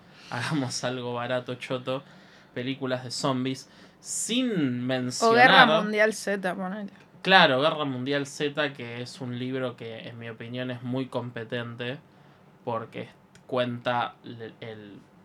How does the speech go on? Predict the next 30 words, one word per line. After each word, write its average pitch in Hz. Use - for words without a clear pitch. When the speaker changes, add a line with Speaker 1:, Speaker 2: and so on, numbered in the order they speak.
Speaker 1:
lo 117
que 117
sería, 120
lo 117
que 117
pasa 123
después 139
de 120
la 110
invasión 117
zombie, 113
como 110
en 120
forma 120
de 113
relatos, 120
medio, 117
medio 123
periodísticamente. 123
Si -
mal 175
no 147
me 131
equivoco, 127
leí 123
el -
libro 143
hace 123
mucho 131
tiempo. 123